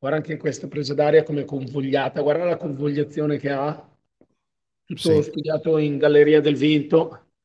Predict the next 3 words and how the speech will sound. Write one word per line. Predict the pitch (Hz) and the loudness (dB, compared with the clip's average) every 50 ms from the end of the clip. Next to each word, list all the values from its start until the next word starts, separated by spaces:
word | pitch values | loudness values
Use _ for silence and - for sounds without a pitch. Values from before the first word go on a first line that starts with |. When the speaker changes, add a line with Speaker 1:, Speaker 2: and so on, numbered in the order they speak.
| _ _ _ _ _ _ _ _ _ _ _ _ _ _ | _ _ _ _ _ _ _ _ _ _ _ _ _ _
Speaker 1:
E | - 131 135 135 131 123 123 120 123 120 120 107 101 - - _ _ _ _ _ _ _ _ _ _ _ _ _ _ | -6 -4 -2 0 0 0 0 0 -2 -4 -6 -10 -12 -16 -20 _ _ _ _ _ _ _ _ _ _ _ _ _ _
chiaramente | _ - 147 151 156 160 165 160 165 165 | _ 0 2 4 4 4 4 2 2 0
vedete | 147 151 151 156 151 156 151 - - - _ _ | 0 0 0 0 0 0 -4 -4 -6 -8 _ _